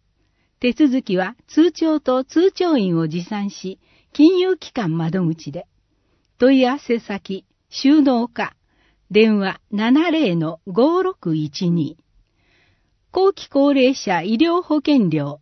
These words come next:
第九期。問い合わせ先、保険年金課。電話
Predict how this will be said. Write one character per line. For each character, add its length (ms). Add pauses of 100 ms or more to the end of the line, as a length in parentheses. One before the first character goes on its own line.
(120)
第 300
九 340
期。 300 (920)
問 220
い 60
合 60
わ 80
せ 180
先、 560
保 140
険 340
年 200
金 300
課。 240 (560)
電 300
話 240